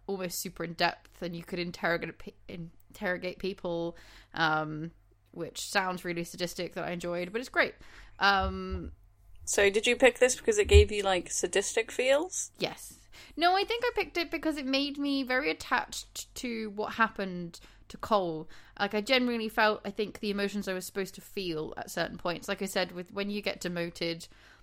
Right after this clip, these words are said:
Speaker 1: you generally feel annoyed that you get demoted. And when you're investigating the crimes and stuff, when you get a right answer, um, or when you think you've caught your subject, you get really, uh,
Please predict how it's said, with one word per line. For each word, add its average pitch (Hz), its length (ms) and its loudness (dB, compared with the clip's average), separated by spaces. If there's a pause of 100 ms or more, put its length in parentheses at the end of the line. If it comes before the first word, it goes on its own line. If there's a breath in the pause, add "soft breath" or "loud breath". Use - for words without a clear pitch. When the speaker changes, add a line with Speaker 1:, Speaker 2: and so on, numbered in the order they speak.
(120)
Speaker 1:
you 185 160 -10
generally 185 360 -2
feel 196 280 -4
annoyed 180 560 -2
that 175 60 -10
you 165 100 -10
get - 160 -8
demoted. 165 640 -6
And 185 160 -4
when 196 100 -2
you're 190 160 -2
investigating 180 1080 -6 (400 soft breath)
the 190 80 -6
crimes 320 380 0
and 233 140 -2
stuff, 196 400 -2
when 226 220 -2
you 214 300 -8
get 254 220 -2
a 220 40 -2
right 208 260 2
answer, 262 600 -2 (240)
um, 180 460 0
or 208 80 -4
when 190 120 -4
you 180 100 -10
think - 340 -10
you've 180 240 -10
caught 196 300 -2
your 180 120 -8
subject, 226 560 -4
you 202 80 -6
get - 160 -10 (100)
really, 220 520 -4 (880)
uh, 185 160 4